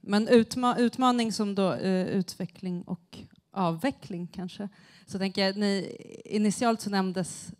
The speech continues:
eh, att det här var vårt, det lät som att det var vårt första samarbete, men det var det ju inte.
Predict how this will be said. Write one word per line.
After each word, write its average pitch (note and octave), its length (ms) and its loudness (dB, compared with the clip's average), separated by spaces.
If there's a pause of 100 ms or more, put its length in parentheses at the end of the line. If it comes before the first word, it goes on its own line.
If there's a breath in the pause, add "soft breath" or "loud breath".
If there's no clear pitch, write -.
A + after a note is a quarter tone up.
(300)
eh, E3 280 -6 (160)
att E3+ 200 -10
det - 80 -8
här D#3+ 220 -6
var D3+ 120 -4
vårt, - 480 -8 (640)
det A3 80 0
lät D#4+ 300 4
som F#3+ 100 -4
att E3 60 -2
det E3+ 60 -6
var C#3+ 100 -4
vårt - 180 -10
första E3 240 -8
samarbete, D#3 440 -6
men A3 100 -4
det C4+ 60 0
var D#4 220 4
det E4 60 4
ju G3 60 4
inte. - 300 -10